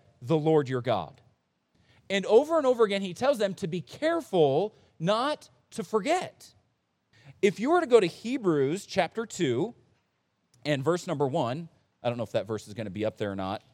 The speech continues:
but in Hebrews chapter two, verse number one, listen to what the writer of Hebrews says. "Therefore, we ought to give the more earnest heed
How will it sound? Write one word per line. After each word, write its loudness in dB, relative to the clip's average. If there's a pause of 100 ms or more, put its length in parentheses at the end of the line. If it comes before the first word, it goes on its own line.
(320)
but 6
in -2
Hebrews -2
chapter -2
two, 0 (500)
verse 0
number 2
one, -2
listen 0
to 0
what 2
the -2
writer 2
of -4
Hebrews -6
says. -6 (420)
"Therefore, 6 (760)
we 4
ought 0
to -6
give 4
the 0
more 2
earnest -4
heed -6